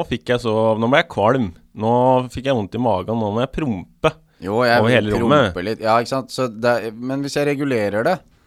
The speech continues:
Speaker 2: det er jo kanskje en beskjed til alle der ute, da. Bare reguler matinntaket litt, fordi at, eh, jeg gjorde det med en app. Eh, det kan vi komme tilbake til,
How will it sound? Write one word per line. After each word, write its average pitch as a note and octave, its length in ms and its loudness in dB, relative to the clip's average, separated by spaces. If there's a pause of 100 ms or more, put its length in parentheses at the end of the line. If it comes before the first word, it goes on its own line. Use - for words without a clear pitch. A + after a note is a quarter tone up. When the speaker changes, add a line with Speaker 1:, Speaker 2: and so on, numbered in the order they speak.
(440)
Speaker 2:
det A#2 160 0
er A2+ 220 6
jo G#2+ 440 0
kanskje A2 340 -6
en G2+ 120 -6
beskjed G2+ 360 -6
til G#2+ 160 -6
alle F#2+ 520 -2
der F#2+ 140 -2
ute, G2+ 240 -8
da. F3 100 -4
Bare C3+ 300 0
reguler A2+ 720 -2
matinntaket F2+ 720 -4
litt, E3+ 200 -6
fordi A#2+ 280 -4
at, A#2 280 -4
eh, B2 180 -2
jeg B2+ 180 2
gjorde A#2+ 240 0
det C#3+ 380 -2
med A#2+ 220 -2
en B2 200 -6
app. - 160 -2 (1300)
Eh, B2 320 -2
det A2+ 160 -8
kan B2+ 120 -6
vi C3+ 60 -6
komme G#2+ 240 -6
tilbake G#2+ 400 -4
til, E3+ 260 -6